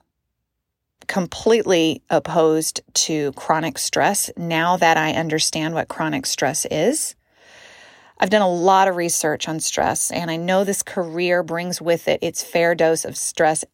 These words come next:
every single day if you let it. A lot of that is mindset. A lot of that is, are you thinking in abundance? Or are you thinking in scarcity? Are you thinking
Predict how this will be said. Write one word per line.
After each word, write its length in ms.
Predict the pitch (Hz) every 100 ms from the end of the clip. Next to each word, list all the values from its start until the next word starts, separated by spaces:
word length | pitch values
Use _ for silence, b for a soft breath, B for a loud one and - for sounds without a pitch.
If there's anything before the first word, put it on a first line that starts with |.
| -
every 340 | 196 185 196
single 280 | - 185 170
day 240 | 175 170 -
if 380 | 233 269 302 -
you 400 | 196 196 196 196
let 260 | 226 269 -
it. 160 | - - _ _ _ _ B B B B
A 40 | 226
lot 200 | 208 233
of 20 |
that 80 | 262
is 100 | 254
mindset. 640 | 240 320 - - - - - _
A 80 | -
lot 260 | 202 185 240
of 120 | 262
that 260 | 202 196 202
is, 240 | 185 180
are 120 | 185
you 200 | 190 185
thinking 380 | 165 196 202 226
in 80 | 226
abundance? 440 | 208 220 277 349
Or 40 | 214
are 40 |
you 100 | 202
thinking 280 | 190 190 196
in 80 | 185
scarcity? 640 | - 220 269 - - -
Are 80 | 185
you 100 | 185
thinking 480 | 226 226 220 214